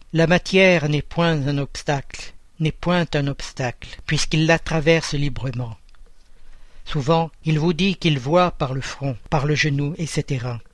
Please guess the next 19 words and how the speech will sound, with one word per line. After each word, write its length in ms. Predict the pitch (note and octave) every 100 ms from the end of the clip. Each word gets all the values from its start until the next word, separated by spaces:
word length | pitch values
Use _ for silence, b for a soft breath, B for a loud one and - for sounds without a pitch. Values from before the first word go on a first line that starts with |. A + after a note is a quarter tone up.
| -
parce 260 | D3+ -
que 140 | D#3 D#3+
vous, 320 | B2 D#3+ D#3+ - -
entièrement 800 | E3+ F3 - D#3+ D#3 D#3+ F3 E3
dans 140 | D3+
la 100 | D3
matière, 460 | D3 - - D#3 D3+ b b b b -
vous 100 | E3
ne 80 |
comprenez 540 | E3 - - E3+ D3+ D#3
pas 260 | - F3
qu'il 140 | D3+ -
puisse 320 | - F3 -
voir 320 | E3+ F3+ F3
sans 180 | - D#3+
le 60 | D#3
secours 460 | - - F3+ E3+
des 180 | C#3+ B2
organes. 580 | B2+ C3 C3 B2+ A#2+